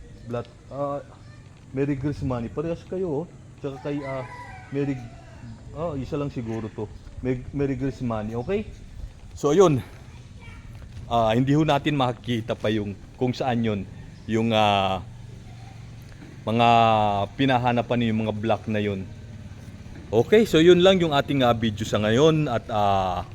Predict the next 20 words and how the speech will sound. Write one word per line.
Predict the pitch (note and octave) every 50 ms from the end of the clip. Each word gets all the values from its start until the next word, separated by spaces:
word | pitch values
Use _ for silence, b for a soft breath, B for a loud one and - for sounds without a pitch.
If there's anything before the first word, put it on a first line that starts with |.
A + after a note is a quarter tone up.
| - - -
maraming | A2 A2+ C3 C#3+ C#3+ - D3+
pong | A#2
salamat | - C3 B2+ B2+ C3 C3+ B2+ -
sa | - D3+
inyong, | C3+ B2 B2+ B2+ B2 A#2+ B2 A#2
ah, | G#2+ G#2+ G#2 G2+ G2 G2 F#2+ - - - -
suporta | - - C#3 - D3+ C#3 C#3 C3 A#2 C#3+
sa | - D3 B2+
ating | - C#3 C3+
YouTube | C3+ C3 - C#3 A#2 -
channel. | - E3 E3+ F3 E3+ F3 E3+ D3+
At, | C#3 B2 G#2 A#2+
ah, | A2+ A2+ A2 G2 - - - - - - - -
marami | C3+ D#3 F#3+ G#3+ G#3+ G3+ G3+
rin | G3+
yung | G3 F#3+
siyempre | F3 - F#3 E3 C3+ C3+ E3 D#3
salamat | - D#3+ C#3+ C#3 C#3 C#3 C3+ -
sa | - C3
mga | C3 C3 B2+